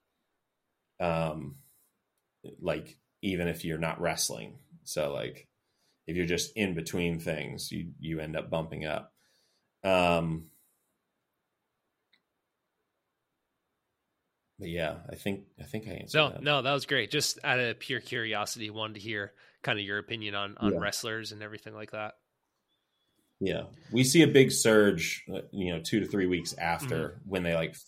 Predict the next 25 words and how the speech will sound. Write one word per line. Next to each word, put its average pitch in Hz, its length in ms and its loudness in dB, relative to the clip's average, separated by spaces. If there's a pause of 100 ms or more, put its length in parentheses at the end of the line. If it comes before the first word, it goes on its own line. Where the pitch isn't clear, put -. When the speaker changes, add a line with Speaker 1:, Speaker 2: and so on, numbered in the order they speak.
(120)
Speaker 1:
finally 87 420 0
Speaker 2:
Could 135 160 -4
eat. 139 280 -8 (160)
Speaker 1:
you 135 100 -8
Speaker 2:
Yeah. 160 240 0
Speaker 1:
know, 156 200 -4
Speaker 2:
<laughs> - 40 -8
Yeah. 120 480 -8 (240)
Speaker 1:
yeah. 95 440 8
When, 113 500 4 (100)
uh, 85 60 0 (500)
you 113 120 6
know, 98 80 6
they're, 120 260 8
they're 127 180 8
still, 190 260 12
like, 139 340 12
they're 120 160 6
getting 123 340 8
a 107 40 6
little 107 260 8
stronger, 95 720 4
you 90 140 2
know, 90 180 2
they're, 87 200 0